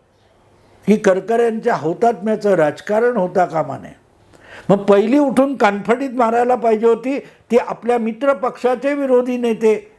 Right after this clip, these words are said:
वडेट्टीवार यांच्या मारायला पाहिजे होती. आणि पहिल्या दिवशी वडेट्टीवारांच्या त्या वक्तव्याची आपले संबंध तोडायला पाहिजे होता,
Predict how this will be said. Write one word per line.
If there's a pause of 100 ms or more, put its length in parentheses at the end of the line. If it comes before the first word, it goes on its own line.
(160)
वडेट्टीवार (280)
यांच्या
मारायला
पाहिजे
होती. (220)
आणि
पहिल्या
दिवशी (180)
वडेट्टीवारांच्या (400)
त्या
वक्तव्याची (340)
आपले
संबंध
तोडायला
पाहिजे
होता,